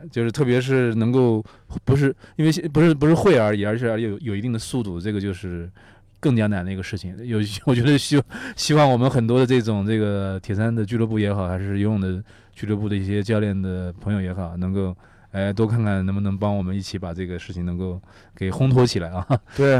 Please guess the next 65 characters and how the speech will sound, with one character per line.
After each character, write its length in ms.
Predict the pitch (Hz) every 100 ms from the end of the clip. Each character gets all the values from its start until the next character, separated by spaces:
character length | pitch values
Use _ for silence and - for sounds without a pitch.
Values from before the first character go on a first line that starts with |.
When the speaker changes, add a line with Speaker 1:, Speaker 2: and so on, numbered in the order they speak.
| 113
Speaker 1:
<laughs> 40 |
烘 140 | - 117
托 140 | 117
起 100 | 107
来。 180 | 90 85 - _
Speaker 2:
因 100 | 135
为 60 | 139
我 160 | 139
们 160 | 123 143
也 80 | 131
希 160 | -
望 260 | 139 131 120 - - -
更 180 | 139
多 180 | 123 131
人 200 | 123 113
参 180 | 110 123
加 320 | 123 120 117 127 _ _ - 117
这 140 | - 131
个 80 |
铁 160 | 120 113
三 180 | 113 127
运 140 | 127
动。 120 | 123
Speaker 1:
铁 60 | 113
三 160 | 104 101
运 60 |
动。 80 | 98
Speaker 2:
之 60 | 98
前 180 | 139
我 80 | 139
们 180 | 110 117
也 240 | 123 117 110 - - -
说 300 | - 131 127
了 140 | 117
大 160 | 123 117
概 360 | 117 113 104 - _ - _ _
数 280 | - 151 127
字 180 | 127
啊， 140 | 135 110
就 100 | 101
不 140 | -
太 180 | 139 147
明 220 | 117 120
确， 260 | 131 151 123
但 140 | 135
是 100 | 139
我 140 | 131 117
当 160 | 131
时 80 | 127
希 160 | 120 139
望 180 | 131 107 _ _
越 120 | 147
来 120 | 135 135
越 120 | 135
多， 400 | 127 139 139 135 - - _ _
像 360 | - 147 131
马 100 | 120
拉 160 | 110 123
松 160 | 131 131
这 80 |
样 160 | 135 123
越 80 | 120
来 80 | 120
越 160 | 120
多， 340 | 113 123 120